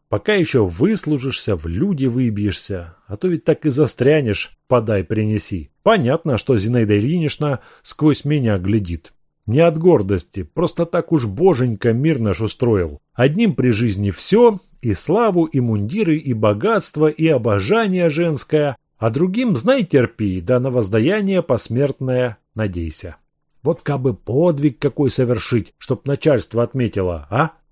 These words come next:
Схватить бы бандита какого самолично. Отрепьев грустно вздохнул,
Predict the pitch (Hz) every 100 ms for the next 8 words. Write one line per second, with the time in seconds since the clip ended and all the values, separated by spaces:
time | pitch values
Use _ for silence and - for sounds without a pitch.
0 | _ _ - - 175 208 240 147 117 147
1 | 110 147 123 98 117 185 175 147 160 -
2 | 156 151 127 - 143 143 143 139 - -
3 | 123 117 110 _ _ _ _ _ _ 107
4 | 156 220 - 180 117 95 117 151 - 110
5 | 92 85 95 90 - 123 202